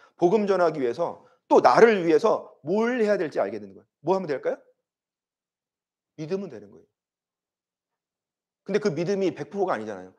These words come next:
믿는다고, "아, 내가 믿습니다." 그렇다고 성경의 백 프로 가 딱 믿어지는 게 아니잖아요. 성경을 더 많이 배우고 내 믿음을 키워나가는 거예요. 그러면 그 믿으라가 처음에는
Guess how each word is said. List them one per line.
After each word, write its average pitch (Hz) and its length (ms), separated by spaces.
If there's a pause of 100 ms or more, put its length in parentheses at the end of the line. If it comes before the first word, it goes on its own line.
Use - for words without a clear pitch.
(120)
믿는다고, 196 460
"아, 135 80
내가 151 160
믿습니다." 202 460
그렇다고 143 300 (160)
성경의 262 480
백 143 180
프로 202 180
가 190 80
딱 185 140
믿어지는 151 340
게 147 80
아니잖아요. 104 400 (280)
성경을 240 460
더 190 100
많이 147 300
배우고 147 640 (680)
내 196 160
믿음을 165 400
키워나가는 156 640
거예요. 85 140 (880)
그러면 220 460
그 - 80
믿으라가 175 480
처음에는 247 600